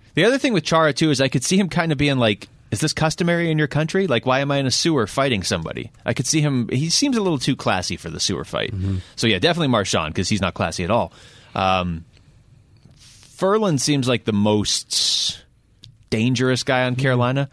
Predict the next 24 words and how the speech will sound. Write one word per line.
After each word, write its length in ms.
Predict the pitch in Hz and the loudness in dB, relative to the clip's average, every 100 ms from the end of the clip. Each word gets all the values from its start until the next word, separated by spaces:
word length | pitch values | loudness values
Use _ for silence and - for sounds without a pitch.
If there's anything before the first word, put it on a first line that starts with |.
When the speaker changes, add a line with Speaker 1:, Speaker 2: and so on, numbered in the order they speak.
| - | -4
Speaker 2:
Yeah. 220 | 101 110 | -2 -2
Speaker 1:
Although, 300 | - 123 143 | 0 2 4
after 300 | 139 135 - | 4 2 0
the 80 | 143 | 0
way 80 | 139 | 0
the 80 | 131 | 2
last 180 | 127 - | 0 0
couple 180 | 127 101 | -2 0
games 220 | 107 113 | 0 0
have 80 | 104 | 0
gone, 140 | 101 | 2
I 40 | 95 | 2
wouldn't 260 | 98 95 | 2 0
mind 220 | 95 95 | 0 0
seeing 160 | 104 92 | 0 0
Justin 320 | 92 92 92 | 0 -2 -2
Williams 340 | 87 95 98 90 | -2 0 -2 -2
versus 260 | 82 98 | -2 -2
Brad 240 | - 107 104 | 0 -2 0
Marchand 400 | 107 - 110 107 | -2 0 -2 0
in 80 | |
a 40 | 110 | -2
sewer 240 | - 113 | -2 -2
fight. 300 | 117 120 - | -2 -2 -2